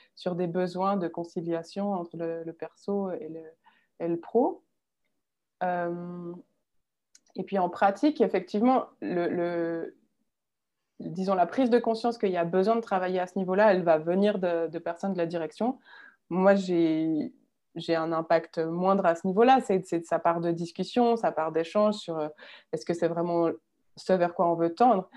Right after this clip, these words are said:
Mais finalement, les ateliers, ils se font pas que avec l'équipe dirigeante. C'est très important, je le ressens, de, d'inclure les gens de l'équipe. Si on veut parler de cohésion dans une équipe,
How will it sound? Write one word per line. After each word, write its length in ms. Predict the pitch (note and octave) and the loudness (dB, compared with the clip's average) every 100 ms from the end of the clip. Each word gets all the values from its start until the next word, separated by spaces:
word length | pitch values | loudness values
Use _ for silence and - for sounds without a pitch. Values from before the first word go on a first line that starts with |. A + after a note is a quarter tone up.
| - _ | -20 _
Mais 80 | F3+ | -4
finalement, 360 | F3 F#3+ F#3+ B3 | 2 4 6 6
les 220 | G3+ F#3+ | 6 6
ateliers, 380 | F3+ F#3+ G3 B3+ | 4 2 4 4
ils 100 | A3 | 2
se 80 | |
font 120 | - F3 | -2 0
pas 180 | A3+ | 0
que 180 | A3+ A#3+ | 0 6
avec 340 | A#3 G3+ F#3+ F#3+ | 6 8 4 0
l'équipe 280 | F#3+ G3 | -4 -4
dirigeante. 480 | F3+ F#3+ F#3+ F#3 F3 | -2 -2 -2 -4 -8
C'est 180 | - E3+ | -10 -12
très 260 | - A3 A3+ | 2 2 4
important, 680 | G#3 G3 - G#3+ A3+ A#3+ - _ _ _ _ | 2 -2 0 2 2 0 -10 _ _ _ _
je 220 | E3 E3 | -6 -2
le 280 | F3+ E3+ E3+ | 0 2 2
ressens, 460 | E3 E3+ E3+ A3+ A#3+ | 2 2 4 4 6
de, 320 | F#3+ E3 E3 | 4 0 -2
d'inclure 640 | E3 F3+ F3 - A3 C4+ G#3+ | -6 -2 -2 -2 2 2 2
les 100 | F#3 | 0
gens 140 | F#3+ | -2
de 80 | F3+ | -2
l'équipe. 340 | F3+ - F#3 _ _ - _ _ _ _ _ _ | -6 -8 -10 _ _ -20 _ _ _ _ _ _
Si 220 | - - | -8 2
on 60 | G3+ | 4
veut 140 | G3+ | 4
parler 280 | G3 G3 G3+ | 4 4 2
de 60 | - | 0
cohésion 640 | A3+ G#3 G#3+ G3+ G#3+ G#3 | 6 6 6 4 4 2
dans 180 | F#3 E3+ | 0 -2
une 160 | E3+ | -2
équipe, 460 | E3+ E3 B3 D4 D4 | -6 -4 2 2 2